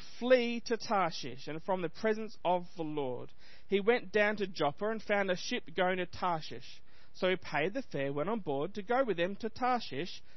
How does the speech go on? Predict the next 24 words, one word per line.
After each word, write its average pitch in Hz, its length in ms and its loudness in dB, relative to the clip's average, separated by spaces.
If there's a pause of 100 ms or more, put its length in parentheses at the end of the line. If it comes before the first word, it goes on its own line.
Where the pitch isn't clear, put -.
away 185 520 4
from 185 120 -6
the 180 80 -2
presence 165 540 -4
of 143 240 -2 (140)
the 147 80 -4
Lord. 123 340 -4 (560)
And 143 80 -6
that's - 220 -2
quite - 320 2
drastic, - 480 -2
isn't 185 200 -2
it? 117 140 -6 (260)
It's - 80 -6
a 185 60 -2
very 233 320 4
drastic 160 480 -2
response. 139 720 -6 (500)
Now, 226 140 4
for 233 120 -2
you 269 160 4
or 214 200 8
I, 202 300 8
if, 160 120 4